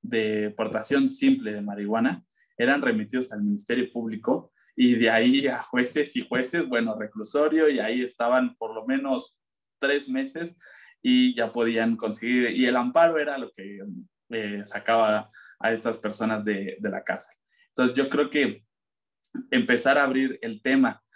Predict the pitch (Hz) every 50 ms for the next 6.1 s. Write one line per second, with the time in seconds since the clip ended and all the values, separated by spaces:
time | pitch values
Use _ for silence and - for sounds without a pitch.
0 | - _ - 113 113 113 - 120 113 - - 110 107 104 104 104 104 - - 107
1 | 107 107 107 104 - 107 104 - - 123 123 123 123 123 - - 110 117 113 110
2 | 110 107 104 104 104 104 104 107 107 107 117 120 117 107 - - _ _ _ _
3 | _ _ _ - 127 123 123 117 107 - - 113 110 110 - 131 139 135 120 -
4 | - - 110 104 104 110 107 104 - - 120 117 - 113 110 107 110 107 107 120
5 | 123 127 127 127 - 123 123 - - 131 123 117 110 104 104 - - 208 110 113
6 | 110 -